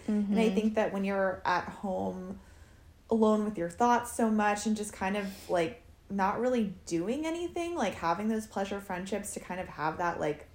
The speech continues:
Speaker 1: breath of fresh air and kind of, like, break from the day-to-day,
Speaker 2: Mm-hmm.
Speaker 1: I, I can see why loneliness would be at an all-time high because you're really only living with those super close friendships, but sometimes, you know, you're not gonna talk to that person all the time, or
Speaker 2: Yeah.
Speaker 1: it's,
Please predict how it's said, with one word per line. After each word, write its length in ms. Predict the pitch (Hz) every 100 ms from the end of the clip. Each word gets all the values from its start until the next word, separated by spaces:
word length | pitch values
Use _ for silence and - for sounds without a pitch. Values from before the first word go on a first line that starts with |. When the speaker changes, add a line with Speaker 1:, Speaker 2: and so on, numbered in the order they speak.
| - - - - - - -
Speaker 1:
breath 360 | 175 165 180 190
of 100 | 190
fresh 340 | 180 180 - 170
air 240 | 170 180
and 100 | 180 175
kind 120 | 175
of, 60 | 175
like, 280 | 165 -
break 420 | - 151 160 202 -
from 260 | - 185
the 80 | 175
day-to-day, 880 | 160 160 165 160 143 143 185 247 254
Speaker 2:
Mm-hmm. 420 | 214 208 202 196 185
Speaker 1:
I, 260 | 180 196
I 20 |
can 180 | 247 381
see 240 | 359 247 330
why 160 | 226
loneliness 720 | 175 165 165 160 151 170 165 -
would 180 | 175 -
be 140 | 175
at 120 | 196
an 100 | 185
all-time 360 | 160 160 170 165
high 240 | 170 160 160
because 360 | 170 190 180
you're 100 | 180
really 360 | 175 180 208 240
only 240 | 185 185 180
living 320 | 175 175 175
with 120 | 175
those 200 | 170 170
super 300 | - 175 175
close 300 | 175 165 160
friendships, 540 | - 147 165 247 254 -
but 160 | 214 214
sometimes, 640 | 202 247 294 311 - - - - - - -
you 140 | 226
know, 60 | 226
you're 120 | 226
not 160 | 226
gonna 160 | 269 254
talk 240 | 226 277
to 60 | 185
that 100 | 147
person 380 | - 165 160 151
all 160 | 165 165
the 100 | 160
time, 420 | - - 90 80 -
or 140 | 220
Speaker 2:
Yeah. 100 | 247
Speaker 1:
it's, 240 | 220 208